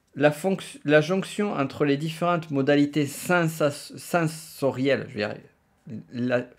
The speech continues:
la jonction entre les différentes modalités sensorielles, entre le portage, l'enveloppement, l'interpénétration des regards, le contact du mamelon dans la bouche, les paroles tendres et apaisantes et la plénitude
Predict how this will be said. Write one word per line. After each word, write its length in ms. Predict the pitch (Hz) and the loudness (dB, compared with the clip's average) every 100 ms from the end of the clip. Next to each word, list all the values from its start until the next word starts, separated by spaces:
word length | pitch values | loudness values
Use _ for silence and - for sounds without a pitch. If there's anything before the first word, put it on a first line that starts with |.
| - - _ | -20 -20 _
la 120 | 127 139 | 4 4
jonction 540 | 131 185 - 185 147 | 4 0 0 -2 -2
entre 320 | 127 120 - 143 | -2 -6 0 2
les 120 | 139 | 4
différentes 460 | 151 160 170 147 | 2 4 6 6
modalités 520 | 131 127 131 131 127 113 | 6 6 6 4 0 -2
sensorielles, 880 | - 139 127 135 120 120 147 202 - - - _ _ _ - | 2 0 2 0 2 4 4 2 -6 -20 -20 _ _ _ 0
entre 340 | 143 147 156 | 0 2 4
le 200 | 147 147 | 4 4
portage, 680 | - 170 - 185 170 127 113 - _ - | 2 0 4 6 6 2 -8 -14 _ -4
l'enveloppement, 1080 | 120 143 190 180 190 190 190 175 160 143 127 - _ _ - | 4 6 6 4 4 4 4 0 2 0 -2 -12 _ _ -12
l'interpénétration 1120 | 131 139 175 165 190 170 175 165 165 160 - | -2 2 4 4 2 2 0 0 -2 -4 -2
des 100 | 160 | -2
regards, 540 | 151 151 147 143 127 - _ _ _ | 2 2 4 2 2 -6 _ _ _
le 180 | 123 139 | 0 2
contact 680 | 151 170 170 175 165 - - | 4 4 6 4 2 -8 -14
du 200 | 120 127 | -6 0
mamelon 560 | 143 143 151 156 151 - | 4 4 4 4 0 -2
dans 240 | 113 127 | 2 4
la 140 | 131 123 | 6 4
bouche, 420 | 143 165 156 - - - | 2 -2 -2 -10 -12 -6
les 120 | 117 | -2
paroles 360 | 147 147 143 143 | 4 6 4 2
tendres 380 | - 180 151 117 - | 4 4 4 -4 -4
et 80 | 123 | -2
apaisantes 580 | 127 151 135 147 127 - | -2 -2 0 -2 -4 -8
et 60 | - | -6
la 120 | 110 | -6
plénitude 680 | 113 - 185 175 165 156 - | -6 -2 0 -2 -4 -10 -12